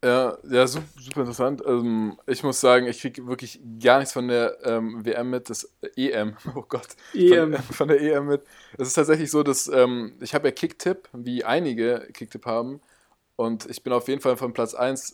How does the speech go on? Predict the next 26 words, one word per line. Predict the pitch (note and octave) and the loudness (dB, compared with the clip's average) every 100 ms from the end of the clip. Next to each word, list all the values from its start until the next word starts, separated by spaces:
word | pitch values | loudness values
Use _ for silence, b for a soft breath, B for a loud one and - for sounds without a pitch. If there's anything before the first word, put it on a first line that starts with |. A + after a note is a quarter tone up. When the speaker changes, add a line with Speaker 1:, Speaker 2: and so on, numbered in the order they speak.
| _ | _
Speaker 1:
abgerutscht | B2 C3 C#3+ C#3 C#3 - | -4 -2 -2 -2 -2 -6
auf | - A#2+ A#2+ A2+ - | -2 2 4 2 -6
den | A#2+ A#2 | -6 -6
vorletzten | - C3+ C3 B2 - B2 | 0 4 4 2 -6 -12
Platz. | - B2 D3 - - - | -6 -4 -4 -8 -14 -18
Der | - A#2 | -8 -2
letzte | A#2 B2+ - A#2+ | 0 0 -2 -8
macht | A#2 - A#2 | -8 -10 -16
nicht | - | -12
mit. | C3 C3+ - _ _ _ _ _ _ _ A#2+ | -8 -8 -10 _ _ _ _ _ _ _ -12
Ähm, | A#2+ A#2 A2 - | -8 -6 -8 -8
das | B2 - - - - | -8 -8 -10 -14 -14
ist | C#3+ C3 | -10 -8
das | C3 - | -6 -2
Einzige, | C#3+ D#3+ C#3 | -2 0 -2
was | B2+ | -2
mich | C#3 - | -6 -6
so | C3+ | -6
ein | B2 | -4
bisschen | C#3+ - B2+ | -4 -4 -4
an | B2+ | -2
der | B2 | -2
E | |
M | C3 | -2
noch | C3+ A#2 _ _ _ | -4 -8 _ _ _
beteiligt, | A#2 - - B2 D3 D3 C#3+ - | -16 -14 -4 0 2 0 -4 -10